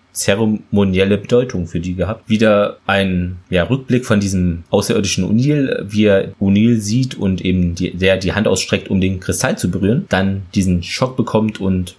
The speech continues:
bewusstlos nach hinten geschleudert wird. Ja, Hammond dann, in den, ihrem Bericht wird keine lokale Bevölkerung erwähnt. Daniel, ja, es gibt halt keine Hinweise auf eine entwickelte Kultur. Jetzt kommt der Satz, ne, "keine Straßen, Dörfer oder Siedlungen, nichts". <laughs>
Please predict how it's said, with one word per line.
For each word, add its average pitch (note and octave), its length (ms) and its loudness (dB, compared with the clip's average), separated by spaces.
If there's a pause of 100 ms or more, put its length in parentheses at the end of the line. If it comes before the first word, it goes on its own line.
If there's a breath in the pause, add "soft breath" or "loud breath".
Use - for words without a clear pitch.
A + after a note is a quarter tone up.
bewusstlos G#2 480 0
nach F#2 140 -2
hinten B2+ 240 -2
geschleudert F2+ 360 0
wird. G2+ 200 0
Ja, D#2+ 160 0
Hammond F2 340 -2
dann, D#2+ 220 0
in F2+ 180 0
den, G2 180 -2
ihrem C3+ 220 2
Bericht B2 300 0
wird G2+ 120 0
keine G2 420 0
lokale F#2+ 380 -2
Bevölkerung A#2 540 0
erwähnt. A#2 560 0
Daniel, F#2 300 2
ja, E2 120 4
es D#2+ 160 -2
gibt - 160 -4
halt F2+ 140 -2
keine F2 220 0
Hinweise A2+ 640 2
auf F#2+ 340 -2
eine F#2 200 0
entwickelte F#2 460 0
Kultur. D3+ 640 0
Jetzt F#2+ 260 -2
kommt G#2+ 280 -2
der F#2 80 4
Satz, A2+ 300 0
ne, A2 180 2
"keine A2 300 0
Straßen, A#2 480 0
Dörfer A2 380 2
oder G2+ 220 2
Siedlungen, A#2+ 520 2
nichts". - 540 -2
<laughs> - 60 2